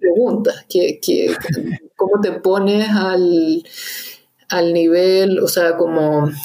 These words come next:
como interlocutor? O sea, ¿cómo, cómo llegas a, a estar así como... a un, como estamos hablando nosotros aquí, ¿cachai? De,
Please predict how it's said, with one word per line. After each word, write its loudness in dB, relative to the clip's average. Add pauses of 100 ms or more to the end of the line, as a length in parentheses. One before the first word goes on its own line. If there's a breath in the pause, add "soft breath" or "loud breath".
como 0
interlocutor? 0
O -8
sea, -2
¿cómo, -2
cómo 2 (140)
llegas 2
a, -2
a 2
estar -2
así 0
como... 2 (640 loud breath)
a -2
un, 0
como -2
estamos -2
hablando -2
nosotros -2
aquí, -2
¿cachai? -2
De, -2